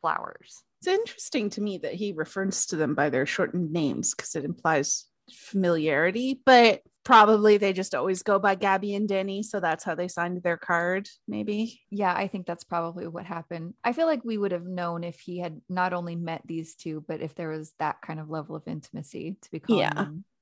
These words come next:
Speaker 3: you know.
Speaker 1: There's a mention of Charlotte's sense of humor here in relation to her imitation of Al being awkward around him when he was visiting.
Speaker 2: Mm.
Speaker 1: Her sense of humor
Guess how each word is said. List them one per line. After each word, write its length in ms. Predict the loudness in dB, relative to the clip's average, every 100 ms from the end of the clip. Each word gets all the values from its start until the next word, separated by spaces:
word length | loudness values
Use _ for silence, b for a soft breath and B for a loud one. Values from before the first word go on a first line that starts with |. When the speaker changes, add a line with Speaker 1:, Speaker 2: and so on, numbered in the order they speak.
| _
Speaker 3:
you 120 | -10
know. 240 | -10 -8 -12 _
Speaker 1:
There's 240 | -4 -4 -2
a 40 |
mention 380 | -4 -4 -4 -8
of 100 | -10
Charlotte's 500 | -8 -6 -4 -6 -12
sense 200 | -18 -14
of 80 | -16
humor 380 | -14 -14 -12 -14
here 420 | -10 -10 -8 -10 -8
in 140 | -6
relation 500 | -4 -4 -6 -8 -18 -14
to 160 | -10 -10
her 180 | -6 -8
imitation 560 | -8 -12 -10 -10 -10
of 80 | -12
Al 260 | -4 0 0
being 260 | -4 -12 -2
awkward 500 | 2 2 0 -8 -8
around 340 | -8 -8 -8
him 260 | -12 -14 -12
when 140 | -12
he 160 | -10 -12
was 120 | -12
visiting. 580 | -14 -18 -16 -18 -18 -12 -4
Speaker 2:
Mm. 320 | -2 -2 -6 -4
Speaker 1:
Her 120 | -6
sense 280 | -4 -10 -8
of 120 | -8
humor 640 | -8 -10 -10 -8 -6 -6